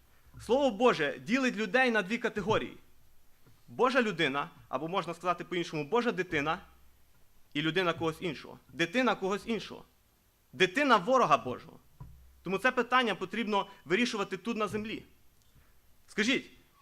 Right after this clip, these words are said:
по чому ми можемо знати, що ми є діти Божі? Що людина є Божою дитиною або не Божою дитиною? Запитаюся трошки по-іншому.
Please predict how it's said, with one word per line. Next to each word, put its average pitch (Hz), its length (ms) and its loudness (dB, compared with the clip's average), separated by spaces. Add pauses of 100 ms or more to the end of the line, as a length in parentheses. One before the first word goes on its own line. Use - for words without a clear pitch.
по 165 100 0
чому 311 260 2
ми 262 120 4
можемо 247 340 2
знати, 247 360 4
що 190 400 2
ми 226 260 2
є 247 140 2
діти 202 300 -6
Божі? 175 300 -6 (360)
Що - 160 -6
людина 220 320 2
є 208 140 2
Божою 269 420 0
дитиною 240 540 -2 (320)
або 175 300 -2
не 190 200 2
Божою 123 380 -6
дитиною? 113 360 -14 (1800)
Запитаюся 185 500 -4
трошки 190 300 -10
по-іншому. 160 560 -4